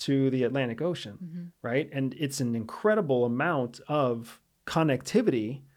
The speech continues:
Speaker 1: and continuity across multiple countries where these coups have happened.
Speaker 2: Right, yeah. From the Red Sea to the Atlantic Ocean, you could walk,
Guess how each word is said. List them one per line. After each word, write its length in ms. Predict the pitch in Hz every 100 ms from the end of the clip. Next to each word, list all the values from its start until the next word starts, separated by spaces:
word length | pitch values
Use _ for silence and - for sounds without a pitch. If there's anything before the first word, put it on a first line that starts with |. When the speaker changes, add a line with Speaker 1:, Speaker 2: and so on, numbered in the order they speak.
| _ _ _ _
Speaker 1:
and 300 | 151 135 131
continuity 1000 | 135 - 262 294 143 127 120 113 131 208 - _ -
across 600 | 135 - - 190 226 -
multiple 680 | 139 165 240 277 233 170 143
countries 560 | - 311 311 110 104
where 120 | 123
these 180 | 110 110
coups 220 | - 120
have 100 | 120
happened. 420 | 113 - - 117 - -
Speaker 2:
Right, 240 | 165 139 -
yeah. 200 | 135 127 -
From 120 | 160
the 80 | 160
Red 200 | 170 165
Sea 220 | 170 156
to 120 | 165
the 120 | 156
Atlantic 380 | 143 147 143 143
Ocean, 540 | 147 143 - 147 143 143
you 120 | 156
could 160 | 147
walk, 440 | 139 143 139 143